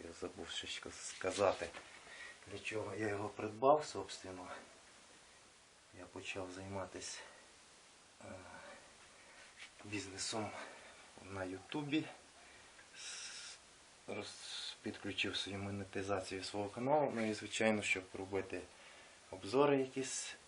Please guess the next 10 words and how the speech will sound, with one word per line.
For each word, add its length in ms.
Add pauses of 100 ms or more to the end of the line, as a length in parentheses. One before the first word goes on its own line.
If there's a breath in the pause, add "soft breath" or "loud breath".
(100)
е, 320 (220)
ремарочки, 760 (1120 loud breath)
щось, 500
ділитись 720 (240 loud breath)
новими 380
враженнями, 720 (400 loud breath)
проектами, 640 (420 loud breath)
потрібно 520 (580)
записувати 840
відеообзори. 920